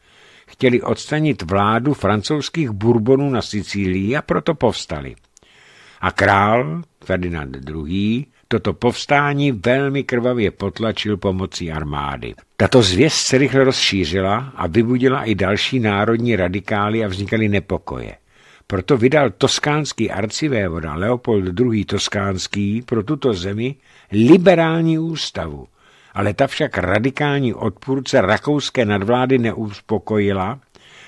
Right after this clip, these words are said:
a dvacátého druhého března osmnáct set čtyřicet osm vypuklo další povstání v Benátkách.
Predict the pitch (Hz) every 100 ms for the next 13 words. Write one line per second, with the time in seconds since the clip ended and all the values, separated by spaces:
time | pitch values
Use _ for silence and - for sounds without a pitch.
0 | - 101 95 117 147 143 160 139 143 151
1 | 139 95 98 101 85 92 92 98 131 -
2 | 104 120 123 123 135 113 135 127 - 95
3 | - 98 101 123 _ _ - - - 87
4 | 123 170 165 160 107 90 98 117 110 -
5 | 160 147 123 - - 135 131 131 123 110
6 | 107 101 101 - 71 - - -